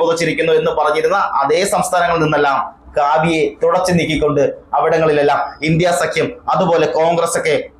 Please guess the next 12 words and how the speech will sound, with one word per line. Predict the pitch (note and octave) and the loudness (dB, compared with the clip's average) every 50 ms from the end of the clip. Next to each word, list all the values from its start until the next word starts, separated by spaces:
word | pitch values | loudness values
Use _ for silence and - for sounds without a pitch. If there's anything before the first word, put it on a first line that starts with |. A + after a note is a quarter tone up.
| - - | -4 -2
വലിയ | D3+ D3+ E3 F3+ E3+ | 0 0 2 2 2
തരത്തിൽ | E3 D3+ - E3 D#3 D3 - D#3 | 0 0 0 0 -2 -2 -2 0
മുന്നേറ്റം | D#3+ E3 F3 F3+ F3+ F3+ F3 E3 D#3+ | 0 2 2 2 0 0 0 0 0
ഉണ്ടാക്കാൻ | D3 D#3 D#3+ D#3 E3 D#3+ D#3 | 0 2 2 2 0 2 2
പോവുകയും | D3+ C#3+ C#3+ D3+ E3 F3 F3+ | 2 2 2 0 0 0 2
വലിയ | G#3 G#3+ G3 E3+ | 2 2 2 2
തരത്തിലുള്ള | D#3+ - E3+ E3 D#3+ D#3 D#3 D#3 | 0 0 2 2 2 2 2 0
മാറ്റങ്ങൾ | E3 F3+ F3+ - G#3+ G3 F3 D#3 C#3+ | 0 0 0 0 0 0 2 2 2
ഉണ്ടാക്കാൻ | D3 C#3+ C#3+ C#3+ C#3 C#3+ | 2 2 2 2 2 2
പോവുകയും | C#3 C#3 C#3 C#3 C3+ | 2 2 2 0 0
ചെയ്യുന്നു. | C#3+ C#3+ D3 B2+ - - - _ D#3+ | 0 0 0 -2 -4 -6 -10 _ 0
ഇനി | F#3 G3 | 0 2